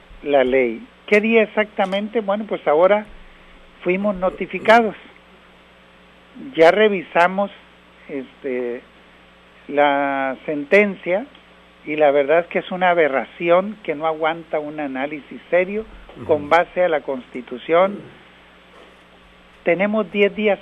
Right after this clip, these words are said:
Speaker 1: hábiles para presentar ese recurso de revisión. Vamos a ver en este plazo qué día lo presentamos.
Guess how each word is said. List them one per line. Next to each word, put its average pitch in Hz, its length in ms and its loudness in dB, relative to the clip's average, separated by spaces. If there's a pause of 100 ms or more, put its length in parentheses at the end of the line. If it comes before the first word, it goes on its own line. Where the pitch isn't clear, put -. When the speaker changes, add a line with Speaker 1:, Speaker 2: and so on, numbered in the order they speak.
Speaker 1:
hábiles 202 420 2 (160)
para 170 220 4
presentar 151 600 0
ese 170 260 -4
recurso 143 420 -6
de 156 80 0
revisión. 170 500 -6 (480)
Vamos 147 420 0
a 185 100 6
ver 190 220 2 (200)
en 131 140 -4
este 131 260 -4
plazo 202 480 0 (200)
qué 147 120 2
día 151 240 -4
lo 147 120 -6
presentamos. 113 680 -12